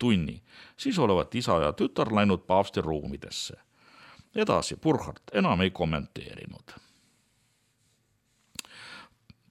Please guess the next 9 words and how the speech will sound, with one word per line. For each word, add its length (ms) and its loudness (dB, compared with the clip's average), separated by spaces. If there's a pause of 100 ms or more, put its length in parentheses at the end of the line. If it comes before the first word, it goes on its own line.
Paavsti 420 4
ahnus 480 0
ning 140 -4
sõnapidamatus 880 0
hakkas 320 -2
ärritama 480 2
Euroopa 480 2
kroonituid 580 -2
päid. 440 -10